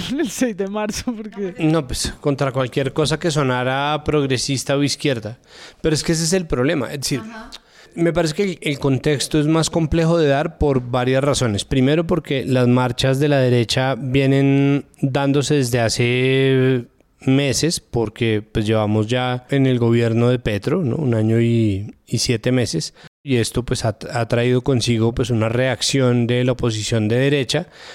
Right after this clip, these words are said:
Speaker 2: que ha tenido muchos episodios granulados en los cuales ha configurado una identidad que no termina de consolidarse ni bajo un liderazgo claro, más allá de Vicky Dávila, y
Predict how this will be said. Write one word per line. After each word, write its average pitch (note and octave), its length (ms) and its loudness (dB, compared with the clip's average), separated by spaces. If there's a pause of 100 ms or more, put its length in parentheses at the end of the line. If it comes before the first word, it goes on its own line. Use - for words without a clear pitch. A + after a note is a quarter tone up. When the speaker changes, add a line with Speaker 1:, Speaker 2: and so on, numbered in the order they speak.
(340)
Speaker 2:
que D3 120 -2
ha C3 120 -2
tenido D#3 680 2 (460)
muchos E3+ 680 2
episodios C3+ 880 2
granulados B2 880 2
en C#3 100 2
los A#2+ 160 0
cuales A2+ 540 -2
ha C#3 160 -6
configurado A#2 680 0
una C3 260 2
identidad B2+ 580 0
que A#2+ 140 -2
no B2 120 2
termina C3 400 2
de C3+ 100 0
consolidarse A#2+ 720 0
ni A2 180 0
bajo A2 240 -2
un A#2+ 220 2
liderazgo C3+ 960 0
claro, D3+ 540 0 (160)
más G#2+ 220 -6
allá A2 160 -10
de A#2 80 -6
Vicky B2+ 260 -8
Dávila, C#3+ 280 -8 (220)
y F3+ 280 -6